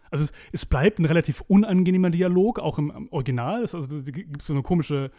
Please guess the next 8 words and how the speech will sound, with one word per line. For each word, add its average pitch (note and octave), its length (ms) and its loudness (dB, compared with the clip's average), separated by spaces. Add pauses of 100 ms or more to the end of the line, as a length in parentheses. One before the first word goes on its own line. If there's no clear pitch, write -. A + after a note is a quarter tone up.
(260)
die D3 60 0
Situation D3 480 2
ist - 240 -2
insgesamt C#3 380 0
merkwürdig E3 480 -2
zwischen F3 240 -2
den D#3+ 140 2
beiden, D#3+ 340 -4